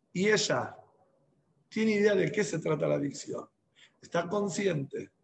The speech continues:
y él lo está trabajando, puede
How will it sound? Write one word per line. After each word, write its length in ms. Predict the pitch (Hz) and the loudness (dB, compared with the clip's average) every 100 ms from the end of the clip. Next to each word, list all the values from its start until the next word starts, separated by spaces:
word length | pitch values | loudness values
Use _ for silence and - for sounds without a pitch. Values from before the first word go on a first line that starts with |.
| _ _ _ _ _ | _ _ _ _ _
y 160 | - 170 | 2 6
él 100 | 220 | 6
lo 120 | 196 | 6
está 240 | 151 196 190 | 4 4 4
trabajando, 920 | 175 139 123 151 196 233 247 262 - - _ - - _ _ _ _ _ _ _ _ | 4 0 0 2 2 4 6 6 4 -14 _ -20 -20 _ _ _ _ _ _ _ _
puede 520 | 139 160 165 165 170 | -2 2 2 0 -2